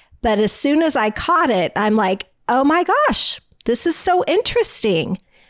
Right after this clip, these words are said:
I lost the flow of it because then I put on an expectation of, "I wonder what this means. I wonder what will happen when I'm there." And so it took out the total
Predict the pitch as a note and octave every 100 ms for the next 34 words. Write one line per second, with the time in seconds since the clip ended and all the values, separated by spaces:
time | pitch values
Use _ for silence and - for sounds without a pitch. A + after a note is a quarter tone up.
0 | _ _ _ _ _ _ _ _ _ _
1 | _ _ - A3+ A3 A3+ - C4 A#3+ D4+
2 | D4 F#3 C#3 - - G3+ G#3 A#3 A3+ G#3
3 | - A3 - G3+ G#3 G3+ - F#3+ - G3
4 | - G3+ F#3+ F#3 F#3 - G3 G3+ G#3 A#3
5 | B3 G3+ - B3 F#4 A#4+ - - - F#3
6 | F#3+ F3+ F#3+ G#3+ A#3 C4+ C4+ D#4 F#4 D#4+
7 | A#3 G3+ F3+ F3+ F3 F#3+ - A#3 - C#4+
8 | B3 - D#4+ - B3+ C#4+ - A3+ - -
9 | C#4 C4+ A#3 G#3